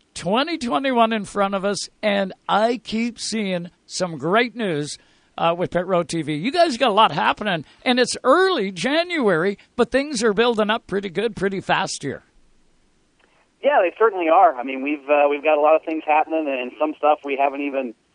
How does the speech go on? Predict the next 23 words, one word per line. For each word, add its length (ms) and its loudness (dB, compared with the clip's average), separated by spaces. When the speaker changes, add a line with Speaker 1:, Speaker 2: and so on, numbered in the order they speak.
Speaker 2:
let 200 0
people 220 -8
know 220 4
about 300 4
that 60 -8
we're 80 -4
working 280 0
on 180 0
and 80 -6
doing 160 -4
different 260 -8
things 280 -4
with, 320 2
and, 340 -10
uh, 160 0
some 180 -2
things 300 0
are 80 2
blessings, 520 2
some 140 0
things 260 -4
are 80 0
curses. 600 -2